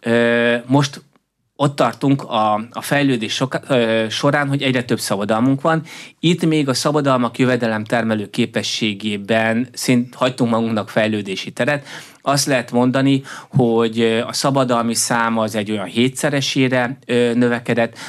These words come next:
a szabadalmi bevételeknek a száma ennek nagyjából a felével nőtt, tehát azért itt még van, ö, a szabadalmak jövedelemtermelő képességében előrelépés. Amúgy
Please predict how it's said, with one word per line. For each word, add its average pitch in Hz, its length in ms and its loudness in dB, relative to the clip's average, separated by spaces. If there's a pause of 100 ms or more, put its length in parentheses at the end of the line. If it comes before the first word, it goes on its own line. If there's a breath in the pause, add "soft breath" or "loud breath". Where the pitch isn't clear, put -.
(140 loud breath)
a 110 60 -8
szabadalmi 127 580 2
bevételeknek 117 760 -2
a 110 60 -2
száma 117 380 -2
ennek 113 280 0
nagyjából 110 540 0
a 110 160 -2 (140)
felével 120 640 0
nőtt, 131 300 0
tehát 107 260 -4
azért 104 300 -4
itt 113 160 -2
még 101 200 -4
van, 107 280 -2 (380 loud breath)
ö, 101 380 -2 (100)
a 98 300 -2
szabadalmak 110 720 0
jövedelemtermelő 104 840 -2
képességében 98 920 -6
előrelépés. 135 680 -2
Amúgy 131 420 2